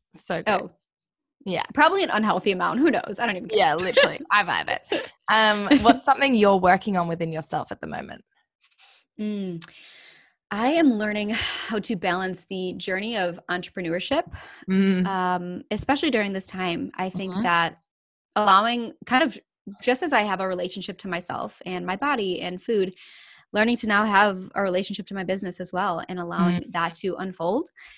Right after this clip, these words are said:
Speaker 2: as I'm continuing to unfold myself,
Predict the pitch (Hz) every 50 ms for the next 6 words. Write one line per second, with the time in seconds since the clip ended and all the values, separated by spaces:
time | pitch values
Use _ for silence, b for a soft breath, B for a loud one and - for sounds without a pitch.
0 | B B _ - 196 196 190 190 196 190 185 - - _ - 175 180 190 190 196
1 | - - 185 180 - 208 180 180 175 175 175 165 190 175 180 185 - 175 175 190
2 | 190 202 - 233 214 190 -